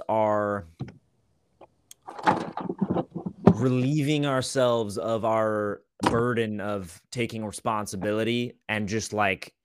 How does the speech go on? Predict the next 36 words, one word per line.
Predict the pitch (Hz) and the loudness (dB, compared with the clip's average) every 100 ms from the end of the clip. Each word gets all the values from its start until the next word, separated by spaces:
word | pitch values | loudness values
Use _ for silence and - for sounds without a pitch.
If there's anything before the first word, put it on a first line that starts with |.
| _ - | _ -10
looking | 104 110 120 123 120 110 | -4 0 0 0 -4 -4
to | 107 - 117 113 104 | -4 -2 0 0 -2
these | 104 104 | -2 -2
outside | 73 107 107 - 110 101 95 87 | 0 2 0 0 0 2 0 -4
sources | - 107 104 - 101 90 - - - | -2 0 0 -2 -4 -4 -8 -12 -10
to | - 104 101 95 92 _ _ _ _ _ _ _ | -2 0 0 -2 -4 _ _ _ _ _ _ _
make | 104 113 117 | 0 0 2
the | 98 | -2
decisions | 98 104 117 110 98 95 90 | -4 -4 -2 -2 -2 -6 -8
and | - 104 101 | -6 -4 -6
to | 107 | -8
tell | - 117 117 | -6 0 2
them | 110 110 107 | 2 -2 -2
what | 92 101 107 - - | -2 2 2 0 -6
is | 113 110 104 | -2 0 0
and | 107 104 | -2 -4
isn't | - 113 98 104 - | -4 -4 -4 -4 -8
true, | - - 113 107 101 92 | -8 -4 0 0 0 -2
to | - | -6
tell | - 147 | 4 6
them | 147 139 | 8 6
what | 131 | 4
to | 127 | 0
think, | 113 - 147 117 - - - _ _ - 131 - - | -10 -4 0 0 -2 -12 -14 _ _ 2 2 -4 -10
to | |
tell | 120 139 135 | 2 6 6
them | 131 | 6
who | 120 131 | 2 4
to | 135 | 4
be, | 92 123 120 110 87 85 _ _ - | 4 2 4 2 -2 -10 _ _ -12
to | |
tell | - 131 123 | 0 2 4
them | 123 | 2
how | 113 117 | 0 0
to | 110 | 0
live. | 104 107 117 104 87 - | -2 2 2 2 -4 -16